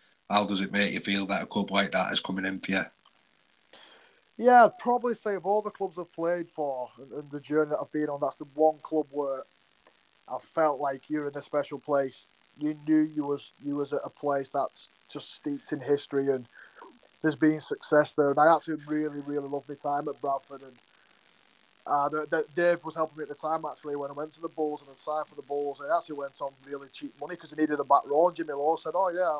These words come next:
Speaker 2: I like, I like Haggerty, like, could bring him in."
Speaker 1: Yeah.
Speaker 2: So we ended up going up and ended up playing all year. Then I actually signed a new two-year deal after, after my first year there.
Speaker 1: Right.
Speaker 2: And, like, I, I loved my time at the Bulls, and there were some good players up there, like Lee Gaskell and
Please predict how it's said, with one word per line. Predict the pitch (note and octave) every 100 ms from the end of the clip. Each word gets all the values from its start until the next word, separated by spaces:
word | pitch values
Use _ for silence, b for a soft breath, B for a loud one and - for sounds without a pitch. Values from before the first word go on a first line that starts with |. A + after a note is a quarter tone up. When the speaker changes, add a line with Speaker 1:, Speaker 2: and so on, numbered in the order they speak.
| D3+
Speaker 2:
I | D3
like, | D3 D#3+ _ C3+
I |
like | C#3 D#3 - -
Haggerty, | C#3+ C#3 - C#3
like, | C3 C3+
could | D3 -
bring | D#3 D3
him | C#3
in." | D#3+ E3 _ _ _
Speaker 1:
Yeah. | - F3+ F3 - - _
Speaker 2:
So | C3+
we | D3+
ended | D#3+ D3+
up | D3
going | D3+ C#3+
up | D3 C#3 _ _ b b b b b _ -
and | D#3
ended | D3+
up | D3+
playing | - D#3 D#3
all | D3+ D3+
year. | D3+ D#3 D3 C#3
Then | C#3+
I | F3
actually | - E3+
signed | D#3+ D3+ D3+
a | D3
new | D#3 D#3
two-year | - D3+ C#3+ C#3
deal | C3 D#3 F3+ D#3 _ _ -
after, | D3+ - D3+ C#3
after | -
my | D3+
first | C#3+ D#3 D3+ C#3+
year | C#3+ D#3+
there. | E3 D#3+ D3 _ _ _ _ _
Speaker 1:
Right. | - F2 - - _ _ _ -
Speaker 2:
And, | C3+
like, | C3
I, | F3+
I | B2+ C#3+
loved | D3 D3+
my | D3+
time | - D3 D3
at | C#3
the |
Bulls, | C#3 C#3+ C#3 C3
and | C#3
there | C#3
were |
some | - D3
good | C#3+
players | C#3+ C#3
up | C3+
there, | C#3+ C#3
like | C3+
Lee | C#3 C#3
Gaskell | C#3 B2+ - C#3+
and | C3+